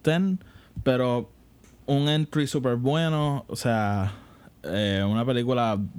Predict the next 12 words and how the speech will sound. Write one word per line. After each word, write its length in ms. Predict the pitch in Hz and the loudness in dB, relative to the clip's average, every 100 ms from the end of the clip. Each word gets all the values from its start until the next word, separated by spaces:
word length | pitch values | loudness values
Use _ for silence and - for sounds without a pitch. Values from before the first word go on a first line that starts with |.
| 120 | -2
uno, 300 | 143 165 160 | 0 2 0
bien 200 | 127 127 | 0 0
graciosa, 840 | 123 110 - 131 143 147 127 123 - - - - - | 0 0 0 0 0 0 0 -2 -8 -20 -20 -20 -4
ex-, 220 | 123 117 | -4 0
eh, 240 | 123 117 110 | 0 0 0
escenas 300 | 117 113 120 | 0 0 0
de 60 | |
acción 220 | 123 127 | 0 0
súper 240 | 123 123 120 | 0 0 0
buenas, 500 | 123 139 139 131 120 | 0 2 2 0 0
sumamente 440 | 127 120 123 123 | 0 0 0 0
entretenida. 800 | 120 120 117 120 143 143 131 113 | 0 0 0 0 0 2 0 -2